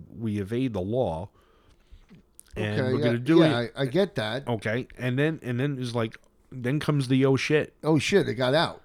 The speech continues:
Speaker 1: It got out,
Speaker 2: Yeah.
Speaker 1: okay, because you, you, you
Speaker 2: And, and then you just proceed to double down on everything?
Speaker 1: Right,
Speaker 2: The
Speaker 1: because,
Speaker 2: vaccine
Speaker 1: because
Speaker 2: will stop, s-, s-, stop, you
Speaker 1: because
Speaker 2: know.
Speaker 1: at that point, what option do you have? Okay, because at that point, um,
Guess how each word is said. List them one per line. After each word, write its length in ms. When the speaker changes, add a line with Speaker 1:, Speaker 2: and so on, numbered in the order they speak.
Speaker 1:
It 160
got 220
out, 260
Speaker 2:
Yeah. 160
Speaker 1:
okay, 160
because 420
you, 240
you, 220
you 240
Speaker 2:
And, 240
and 160
then 240
you 160
just 320
proceed 380
to 240
double 320
down 260
on 140
everything? 480
Speaker 1:
Right, 320
Speaker 2:
The 80
Speaker 1:
because, 160
Speaker 2:
vaccine 360
Speaker 1:
because 100
Speaker 2:
will 100
stop, 280
s-, 120
s-, 140
stop, 480
you 60
Speaker 1:
because 300
Speaker 2:
know. 40
Speaker 1:
at 60
that 180
point, 240
what 160
option 380
do 80
you 140
have? 360
Okay, 320
because 480
at 140
that 200
point, 360
um, 420